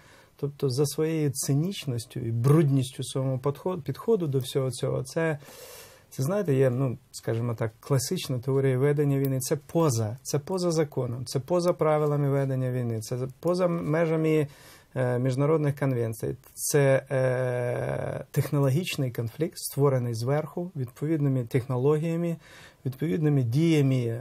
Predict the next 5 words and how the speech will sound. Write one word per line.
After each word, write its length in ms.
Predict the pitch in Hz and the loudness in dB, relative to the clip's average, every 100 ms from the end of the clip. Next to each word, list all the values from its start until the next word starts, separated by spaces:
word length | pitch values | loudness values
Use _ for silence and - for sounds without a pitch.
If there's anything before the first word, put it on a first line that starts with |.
| 117 | -6
сил 200 | - 131 | -4 -4
спеціальних 680 | 113 - 117 - 165 170 147 | -4 -6 -4 0 0 -2 -2
операцій, 640 | 160 160 160 156 - 143 139 - | -2 0 2 0 0 0 0 0
підбуренням, 800 | 131 139 180 151 123 123 123 135 | 0 2 2 2 0 -4 -4 -4
е, 1040 | 92 90 - - - - - - - 139 | -4 -4 -4 -6 -6 -6 -6 -6 -6 -10